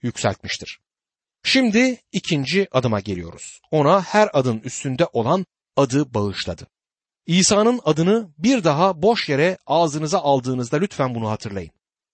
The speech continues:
Tanrı sizin küfretmek için kullandığınız ve çamurlara batırdığınız o ismi yüceltmek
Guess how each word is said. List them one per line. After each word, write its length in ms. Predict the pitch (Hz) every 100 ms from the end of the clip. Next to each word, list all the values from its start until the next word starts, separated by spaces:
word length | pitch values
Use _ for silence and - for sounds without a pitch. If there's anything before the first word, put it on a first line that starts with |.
| -
Tanrı 300 | 175 180 240
sizin 300 | 202 180 226
küfretmek 520 | - 202 190 - 180
için 180 | - 175
kullandığınız 760 | - 165 160 139 131 151 240 - _ -
ve 100 | 185
çamurlara 520 | - 170 170 185 247
batırdığınız 640 | 226 - 156 151 190 240 - -
o 140 | 220
ismi 440 | 165 - 135 214 240 _ _
yüceltmek 840 | 147 151 165 160 - 190 220 -